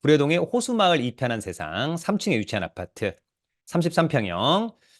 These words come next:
공급 면적 이십오 평형, 대지권 미등기. 대지권 미등기지만 대지권이 감정평가되었다면 특별히 문제는 없어 보이고, 감정평가는 사억 사천,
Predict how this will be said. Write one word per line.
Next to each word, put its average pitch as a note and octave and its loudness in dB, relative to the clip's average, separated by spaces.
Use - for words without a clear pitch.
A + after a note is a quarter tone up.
공급 B2+ 0
면적 A#2+ 0
이십오 A#2 -2
평형, C3+ 0
대지권 B2 2
미등기. F#2 0
대지권 C#3 2
미등기지만 D3 2
대지권이 C#3+ 0
감정평가되었다면 B2 -2
특별히 B2+ -2
문제는 G2 -2
없어 G#2 -2
보이고, B2+ -2
감정평가는 C#3+ 2
사억 C3 0
사천, A#2 -4